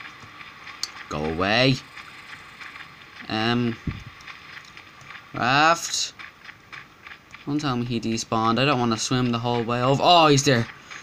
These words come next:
Oh, God, it scared me. Okay, let's go on my raft and we go home.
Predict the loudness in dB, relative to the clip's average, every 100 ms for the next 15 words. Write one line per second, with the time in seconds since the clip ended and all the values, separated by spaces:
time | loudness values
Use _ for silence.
0 | -20 -20 -20 -20 -20 -20 0 8 12 12
1 | 12 10 10 8 4 4 6 4 2 -4
2 | -16 -16 -8 2 2 4 2 2 2 4
3 | 6 8 8 8 6 4 -2 -2 2 6
4 | 6 4 2 2 -2